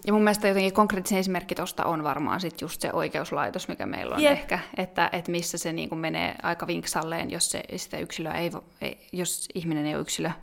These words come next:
Speaker 1: tekemässä omia elämänsä valintoja sun muuta.
Speaker 2: Jep.
Speaker 1: Toki se ei tarkoita sitä, että oikeusjärjestelmässä ei olisi niinku paljon puutteita ja asiat voitaisiin hoitaa aika eri tavalla, tai siis niinku versus se niinku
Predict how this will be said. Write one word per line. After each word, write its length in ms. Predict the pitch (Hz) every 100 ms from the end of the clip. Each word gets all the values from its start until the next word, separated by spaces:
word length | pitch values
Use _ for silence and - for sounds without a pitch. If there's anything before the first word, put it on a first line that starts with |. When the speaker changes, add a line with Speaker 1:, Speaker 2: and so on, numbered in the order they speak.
| -
Speaker 1:
tekemässä 440 | - 175 156 - 170 - -
omia 300 | 156 139 123
elämänsä 340 | 147 160 185
valintoja 420 | 170 - 170 160
sun 120 | 185 170
muuta. 300 | 170 175 185 - - - - - - -
Speaker 2:
Jep. 120 | 226 - - - - - - - -
Speaker 1:
Toki 200 | - 202
se 100 | 214
ei 80 | 185
tarkoita 260 | 175 170 180
sitä, 280 | - 190 170
että 120 | 175
oikeusjärjestelmässä 840 | 180 175 180 170 - 170 175 -
ei 200 | 160 175
olisi 180 | 170 175
niinku 140 | 170 175
paljon 300 | 190 170 165
puutteita 460 | 180 175 175 170
ja 80 | 170
asiat 260 | 170 160 -
voitaisiin 240 | 160 -
hoitaa 240 | 156 156 -
aika 180 | 160
eri 200 | - 156
tavalla, 420 | 160 185 226 220 220 -
tai 180 | 160 151
siis 240 | 143 151
niinku 360 | - - - - - - -
versus 340 | - 175 -
se 80 | -
niinku 420 | - - - -